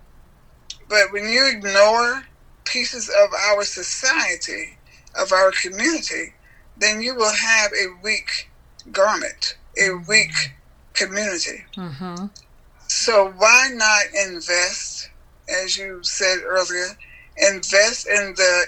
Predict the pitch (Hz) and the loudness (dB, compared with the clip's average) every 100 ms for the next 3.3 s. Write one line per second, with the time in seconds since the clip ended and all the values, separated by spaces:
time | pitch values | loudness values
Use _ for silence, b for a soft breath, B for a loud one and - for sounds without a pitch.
0 | - 202 220 220 190 185 208 196 170 - | -2 -4 -2 -6 -6 -2 -2 -2 -10 -16
1 | 87 85 - - _ _ - _ _ _ | -14 -10 -10 -12 _ _ -20 _ _ _
2 | _ - - 247 226 208 - - 202 196 | _ -14 -4 -2 -2 -2 0 4 4 4
3 | 180 175 175 | 0 -4 -12